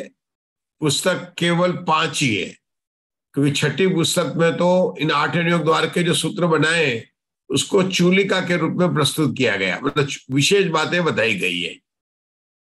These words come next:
चौथी पुस्तक में और पांचवी पुस्तक में दोनों में तीन तीन अनुयोग द्वार है। मंजुला जी, हमारी कौन सी पुस्तक चल रही? चौथी चल रही है,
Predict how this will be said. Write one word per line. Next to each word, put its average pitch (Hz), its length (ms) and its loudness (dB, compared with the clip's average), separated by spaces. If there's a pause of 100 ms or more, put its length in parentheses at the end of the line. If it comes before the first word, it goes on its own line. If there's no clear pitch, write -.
(560)
चौथी 175 460 2
पुस्तक 185 460 -2
में 190 200 2
और 185 180 0
पांचवी 160 480 0
पुस्तक 175 340 0
में 185 420 0 (640)
दोनों 165 360 2
में 190 220 2
तीन 175 240 2
तीन 190 160 4
अनुयोग 156 360 2
द्वार 87 260 0
है। 78 140 -4 (1000)
मंजुला 165 380 2
जी, 190 200 0
हमारी 180 580 -2
कौन 175 180 2
सी 175 100 2
पुस्तक 165 280 0
चल 185 140 2
रही? 190 160 2
चौथी 165 400 2
चल 175 140 2
रही 180 200 2
है, 123 340 0